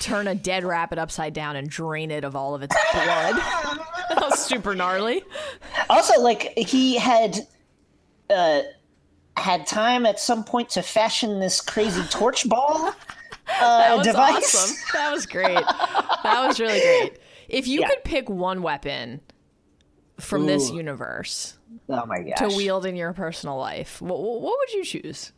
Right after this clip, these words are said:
Speaker 1: It's a har-, and we, we got introduced to a couple cool new ones because we also, we finally had our Heartsbane moment in episode
Speaker 2: Yeah.
Speaker 1: six.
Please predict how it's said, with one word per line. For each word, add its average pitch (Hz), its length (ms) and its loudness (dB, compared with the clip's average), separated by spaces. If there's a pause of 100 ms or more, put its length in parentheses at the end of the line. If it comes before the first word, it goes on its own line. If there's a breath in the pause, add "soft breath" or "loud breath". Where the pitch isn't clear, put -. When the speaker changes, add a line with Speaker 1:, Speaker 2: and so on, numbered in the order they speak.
Speaker 1:
It's - 180 -4
a - 80 0
har-, 269 100 -4
and 247 100 0
we, 269 140 0
we 226 140 -2
got 311 180 0
introduced 381 360 -4
to 254 60 -2
a 208 60 -2
couple 285 460 -6
cool 226 200 -4
new 254 160 -4
ones 175 200 -4
because 165 200 -8
we 180 120 -4
also, 190 280 -4
we 185 120 -4
finally 175 360 -6
had 185 120 -4
our 185 120 -2
Heartsbane 196 520 -4
moment 104 500 -10
in 160 140 -6
episode 143 180 0
Speaker 2:
Yeah. 139 240 2
Speaker 1:
six. - 480 -8